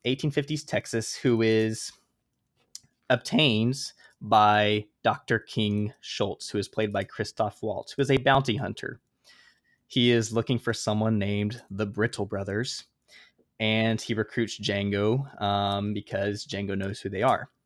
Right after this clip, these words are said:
They go off, they complete this mission, and we find out that Django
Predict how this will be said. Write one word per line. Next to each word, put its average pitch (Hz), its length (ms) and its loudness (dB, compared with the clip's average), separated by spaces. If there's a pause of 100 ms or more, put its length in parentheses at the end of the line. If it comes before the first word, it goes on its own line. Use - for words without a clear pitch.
(880)
They 104 80 -2
go 120 240 4
off, 151 260 6
they 127 80 0
complete 117 380 -2
this 113 200 -2
mission, 135 520 2 (340)
and 107 140 -4
we 113 80 2
find 120 320 2
out 120 160 2
that 113 400 4 (640)
Django 131 760 4